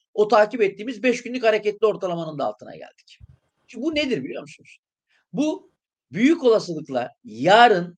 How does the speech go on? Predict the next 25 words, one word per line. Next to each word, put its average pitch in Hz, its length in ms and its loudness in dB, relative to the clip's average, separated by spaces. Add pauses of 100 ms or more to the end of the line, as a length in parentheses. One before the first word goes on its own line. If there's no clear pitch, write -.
o 180 380 -4
beş 202 220 0
günlük 175 300 -12
hareketli 170 460 -4
ortalamadaki 151 1120 -2 (600)
iki 247 280 -6
günlük 175 420 -8
kapanışın 170 600 -4 (520)
gerçekleşme 214 760 2
olasılığını 208 500 -2
kuvvetlendirdi. 143 680 -6 (840)
Yani 165 280 2
biz 240 320 -6 (320)
muhtemelen 208 760 0 (800)
yarın 208 600 2
da 170 120 -2
beş 175 200 -6
günlüğün 160 260 -12
altında 143 400 -8
kapatacağız 240 800 -4 (280)
ve 208 160 4
böylelikle 185 560 4
kar 220 260 0
realizasyonu 151 680 -4
buradan 202 320 -4